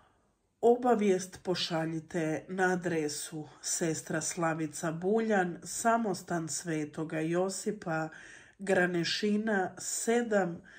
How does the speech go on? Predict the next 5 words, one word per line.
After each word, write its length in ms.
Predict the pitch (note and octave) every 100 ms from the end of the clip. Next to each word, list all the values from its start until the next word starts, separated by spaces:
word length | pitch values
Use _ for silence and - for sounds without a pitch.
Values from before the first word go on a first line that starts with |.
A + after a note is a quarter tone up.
| - - _ -
deset 600 | F3+ A3+ A#3+ - G#3 -
tisuća 840 | G#3+ G#3 - E3+ - E3+ D3+ -
četrdeset, 1160 | - F#3 - F3+ E3 F3+ G3 - - F3 F3+ - -
Zagreb, 840 | E3+ F#3 F3 F#3+ F#3+ G3 F#3 F3+
Dubrava. 720 | F3+ E3 D#3 D#3 D#3+ C#3+ D#3